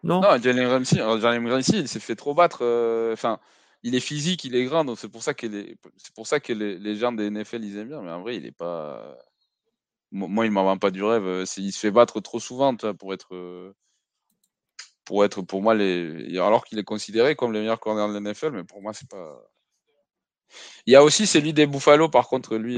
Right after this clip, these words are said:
Speaker 2: lui, je suis d'accord, Tre'Davious White, il est très fort, mais là, il, pareil, il est blessé.
Speaker 1: Après, t'as
Speaker 2: Euh.
Speaker 1: chez les forty-niners, quoi.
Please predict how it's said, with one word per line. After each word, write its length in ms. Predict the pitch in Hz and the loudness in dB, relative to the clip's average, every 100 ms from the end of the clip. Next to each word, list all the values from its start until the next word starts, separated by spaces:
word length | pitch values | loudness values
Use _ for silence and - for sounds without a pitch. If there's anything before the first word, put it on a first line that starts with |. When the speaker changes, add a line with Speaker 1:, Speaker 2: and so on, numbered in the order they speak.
| 117 | -6
Speaker 2:
lui, 120 | 117 | -8
je 80 | - | -4
suis 80 | 117 | -2
d'accord, 260 | 107 120 | 0 -2
Tre'Davious 460 | - 113 117 120 113 | 2 4 4 0 2
White, 280 | 123 127 101 | 4 2 -2
il 80 | |
est 40 | 92 | -10
très 180 | - 117 | -8 -6
fort, 280 | 120 117 - | -6 -6 -8
mais 320 | 92 92 92 | -8 -6 -6
là, 160 | 101 101 | -4 -4
il, 120 | 90 | -2
pareil, 260 | 90 104 | 0 0
il 60 | 95 | 0
est 60 | 87 | -4
blessé. 380 | 87 - 113 - _ _ _ _ _ _ _ _ _ _ _ - | -6 -6 -8 -12 _ _ _ _ _ _ _ _ _ _ _ -10
Speaker 1:
Après, 240 | 123 123 135 | -6 -4 -2
t'as 120 | 123 | 0
Speaker 2:
Euh. 360 | 110 113 - 87 | 2 0 -2 -4
Speaker 1:
chez 140 | - | -4
les 80 | 120 | -6
forty-niners, 640 | 120 - 127 143 160 - | -8 -8 -2 0 0 -2
quoi. 220 | - 113 | -8 -10